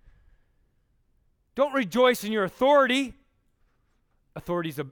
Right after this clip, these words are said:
important thing. Jesus gave us his authority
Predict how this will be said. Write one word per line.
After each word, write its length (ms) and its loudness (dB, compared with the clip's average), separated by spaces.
important 480 -10
thing. 400 -6
Jesus 340 -10
gave 300 -4
us 180 -6
his 140 -10
authority 580 -4